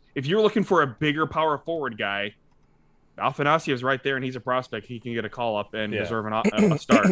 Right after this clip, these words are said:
Speaker 2: <clears throat>
Speaker 1: Michael McCarron's not gonna offer you any offensive upside. He's going to make a potentially dangerous play happen
Speaker 2: <laughs>
Speaker 1: and be a potential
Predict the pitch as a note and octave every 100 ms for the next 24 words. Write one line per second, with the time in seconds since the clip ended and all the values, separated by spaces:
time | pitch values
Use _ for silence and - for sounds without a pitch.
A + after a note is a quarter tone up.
0 | D3 G#2 - D3+ F3 F3+ D3+ D#3+ E3 C#3
1 | C#3 C3+ B2+ B2 C3 C3+ - A#2+ A2+ A2
2 | G#2 - - - C3+ C3 C3+ B2+ B2 B2+
3 | A#2 A2+ - A#2 - G2+ E2 E2 - _
4 | - B2+ C3+ C#3 C3 B2+ B2 A#2+ A#2+ A#2
5 | C#3+ C3+ C3+ B2 B2+ B2+ A#2 A#2 - C#3+
6 | C3 A2+ G2+ F#2 F2+ F#2 F2+ - - A3+
7 | D4 A#2 A2 G#2+ A#2+ A2+ A#2+ - B2+ A#2+
8 | B2 A2+